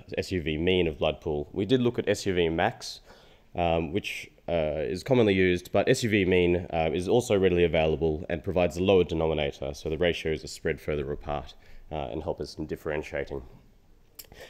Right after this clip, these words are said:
In terms of the criteria, we thought there were two elements that were important, uh, to, uh, defining a pet positive. The first was the ratio threshold, so that's the ratio we were talking about before,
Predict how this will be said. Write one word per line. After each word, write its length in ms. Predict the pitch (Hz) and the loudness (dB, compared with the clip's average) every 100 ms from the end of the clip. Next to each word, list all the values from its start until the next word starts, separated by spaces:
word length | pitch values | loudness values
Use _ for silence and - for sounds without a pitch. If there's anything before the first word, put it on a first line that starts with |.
| - - | -20 -8
In 80 | 127 | 0
terms 220 | 180 185 | 6 6
of 80 | 143 | 6
the 80 | 127 | 2
criteria, 580 | 117 104 - 123 127 123 | 6 4 4 4 4 4
we 100 | 113 | 4
thought 220 | 151 135 | 2 4
there 100 | 127 | 4
were 80 | 110 | 2
two 380 | - - 156 - | 2 2 4 6
elements 400 | 117 117 107 - | 6 6 4 0
that 120 | 113 | 0
were 180 | 92 90 | 2 2
important, 540 | 80 - 98 87 82 - - - | 0 2 2 2 -2 -10 -20 -4
uh, 320 | 85 82 80 - - | 0 2 0 -4 -12
to, 500 | - 95 87 85 82 - - - - _ - - | 0 2 2 2 -2 -4 -16 -20 -20 _ -16 -6
uh, 160 | 80 | -4
defining 380 | 78 101 107 95 | -4 2 4 6
a 60 | 85 | 2
pet 260 | - - | 0 -2
positive. 540 | - 98 82 71 - - | 0 2 0 -4 -6 -4
The 100 | 98 | -2
first 300 | - 135 - | 4 4 4
was 100 | 95 | -2
the 80 | 87 | 2
ratio 380 | 98 101 110 98 | 4 4 2 2
threshold, 460 | 90 - 127 127 | 0 0 0 0
so 100 | 92 | -4
that's 100 | - | -6
the 100 | - | 0
ratio 360 | 87 87 87 80 | 0 2 0 0
we 80 | 73 | 0
were 60 | |
talking 240 | 87 80 82 | -2 -2 0
about 260 | 78 71 | -2 -2
before, 480 | - - 113 110 | -6 2 6 6